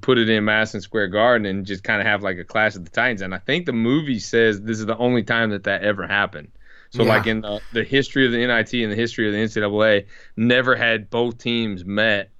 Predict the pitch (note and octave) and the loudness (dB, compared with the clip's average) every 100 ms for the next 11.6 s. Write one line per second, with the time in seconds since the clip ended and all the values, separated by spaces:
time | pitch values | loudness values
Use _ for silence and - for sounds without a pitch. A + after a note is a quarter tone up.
0 | - - - - G2 F#2+ F#2+ F#2 F#2 - | -20 -20 -18 -10 -6 -4 -2 -2 -4 -8
1 | - B2 A#2 G#2+ G2 G2 F#2+ G2 - - | -14 0 2 4 2 0 -6 -10 -12 -4
2 | A#2 A#2+ A2+ A2 G#2 G2+ G2 A#2 A#2 G#2+ | -2 0 -2 0 -2 -4 -4 -2 -2 -4
3 | A2 G#2 F#2 - A#2 G#2+ G2 - G2 G#2+ | -4 -4 -6 -2 0 0 -4 -8 -4 -2
4 | G2+ G2+ G2 F#2+ F#2+ F#2 G2+ G#2 G2+ G#2 | 0 0 -2 -2 -6 -2 0 2 2 0
5 | G2 F#2+ G2+ G2 F#2+ F#2+ - _ _ _ | 2 2 2 2 0 -2 -12 _ _ _
6 | - - - - - - C3+ A#2 A2+ G#2+ | -20 -18 -18 -20 -12 -2 2 4 4 2
7 | A#2+ G#2 A2 G#2 - A#2+ A#2 G2 F#2+ F#2 | -2 -2 0 -2 -2 -4 -2 -2 -2 -4
8 | - A2+ - - - D3 A#2 - - _ | -4 -6 -4 -8 0 2 2 0 -12 _
9 | _ _ - G#2 A2 A2 G2+ F#2 G2+ F2+ | _ _ -14 -6 0 0 -2 -6 -8 -6
10 | - B2+ G#2+ G#2 G2 F#2+ F#2 G2 B2 A2+ | 0 2 2 0 -2 -4 -2 0 2 2
11 | G2 F#2+ F#2+ F#2 F#2 | 0 0 0 2 0